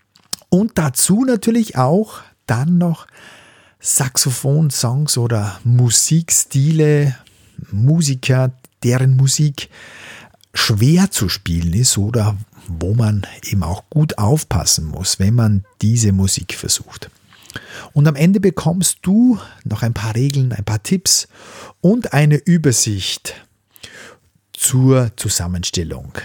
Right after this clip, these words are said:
eines Auftrittsprogramms. Ja, legen wir gleich los. Welche Songs auf dem Saxophon gut funktionieren für Konzerte, für Partyabende, für Konzerteinlagen,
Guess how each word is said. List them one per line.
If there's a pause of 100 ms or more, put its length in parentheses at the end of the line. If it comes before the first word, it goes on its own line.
(240)
eines
Auftrittsprogramms. (360)
Ja, (480)
legen
wir
gleich
los. (1800)
Welche (160)
Songs (100)
auf
dem
Saxophon
gut
funktionieren
für
Konzerte,
für
Partyabende,
für
Konzerteinlagen,